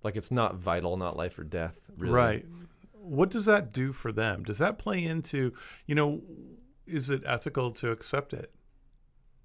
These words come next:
Speaker 1: Hmm.
Speaker 2: I didn't say if it's right. I mean, I didn't say you couldn't accept
Speaker 1: Like,
Speaker 2: it.
Speaker 1: morally right or wrong.
Speaker 2: Morally, yeah.
Speaker 1: Is it,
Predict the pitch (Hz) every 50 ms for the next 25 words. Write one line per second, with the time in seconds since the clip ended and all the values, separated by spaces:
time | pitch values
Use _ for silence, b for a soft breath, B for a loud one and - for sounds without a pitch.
0 | - _ - 104 101 120 139 139 - 165 156 143 131 - 107 - - - - _
1 | - - _ _ _ - - _ _ - - - 127 104 101 104 110 120 127 135
2 | 135 135 - - 127 123 143 135 131 147 131 - 156 135 110 101 92 - - -
3 | - - - 269 - - - - 82 - - - 117 98 87 82 120 123 85 90
4 | 95 104 101 90 80 78 78 71 71 73 71 - - 120 135 139 123 110 104 101
5 | 113 - 113 110 - - 135 131 113 101 95 110 107 - - _ _ _ _ _
6 | _ - 110 95 95 -